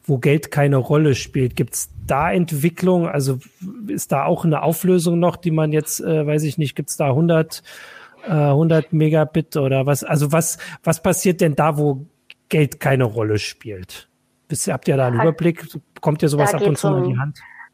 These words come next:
Speaker 2: also ich meine, wenn man, wenn, wenn Geld keine Rolle spielt, dann fällt mir immer der Name Leica ein. Und,
Speaker 1: Ja.
Speaker 2: ähm, da geht's ja eigentlich um Reduktion. Also da geht's
Speaker 1: Ach so.
Speaker 2: um, äh, immer weniger.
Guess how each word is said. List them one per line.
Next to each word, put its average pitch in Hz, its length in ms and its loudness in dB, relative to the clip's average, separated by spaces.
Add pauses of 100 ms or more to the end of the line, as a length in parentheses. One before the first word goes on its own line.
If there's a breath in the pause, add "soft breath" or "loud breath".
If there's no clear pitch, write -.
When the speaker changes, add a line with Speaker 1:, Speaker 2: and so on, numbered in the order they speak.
(260)
Speaker 2:
also 214 280 0
ich - 160 2
meine, 220 400 0
wenn 214 260 0
man, 196 320 0
wenn, 214 200 0 (160)
wenn 214 140 0
Geld 220 220 2
keine 233 240 0
Rolle 240 240 4
spielt, 254 220 0
dann 208 160 2
fällt 220 180 -2
mir 220 120 0
immer 214 140 0
der 202 120 2
Name 202 260 -2
Leica 196 400 0
ein. 262 280 0 (400 loud breath)
Und, 214 180 -2
Speaker 1:
Ja. 202 420 0
Speaker 2:
ähm, 196 320 -6
da 214 220 0
geht's 277 320 0
ja 214 180 2
eigentlich 208 420 0
um 196 160 -4
Reduktion. 190 1040 0 (480)
Also 214 300 0
da 214 180 2
geht's 226 400 -2
Speaker 1:
Ach 160 60 -6
so. - 100 0
Speaker 2:
um, 208 320 -2
äh, - 420 -2
immer 247 240 2
weniger. 202 560 0